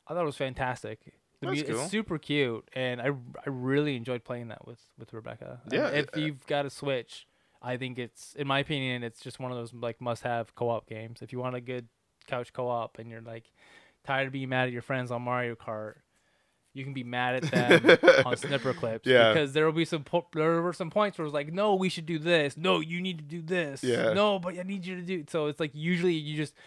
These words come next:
Speaker 1: take, we got to the point where, like, we would take turns on the, on the puzzles and be like, "All right, you're taking charge on this one, and let, and then
Speaker 2: Mm,
Speaker 1: the next
Speaker 2: okay.
Speaker 1: one, all right, I'm taking charge on this one." You know,
Speaker 2: Okay,
Speaker 1: so that way
Speaker 2: yeah.
Speaker 1: we're not, like,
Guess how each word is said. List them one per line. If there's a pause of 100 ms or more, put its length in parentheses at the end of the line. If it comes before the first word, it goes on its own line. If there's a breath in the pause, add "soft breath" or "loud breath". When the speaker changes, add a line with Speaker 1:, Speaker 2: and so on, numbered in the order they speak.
(320 loud breath)
Speaker 1:
take,
we
got
to
the
point
where,
like,
we
would
take
turns
on
the,
on
the
puzzles
and
be
like,
"All
right, (460)
you're
taking
charge
on
this
one,
and
let, (420)
and
then
Speaker 2:
Mm,
Speaker 1:
the
next
Speaker 2:
okay.
Speaker 1:
one,
all
right,
I'm
taking
charge
on
this
one."
You
know,
Speaker 2:
Okay,
Speaker 1:
so
that
way
Speaker 2:
yeah.
Speaker 1:
we're
not,
like,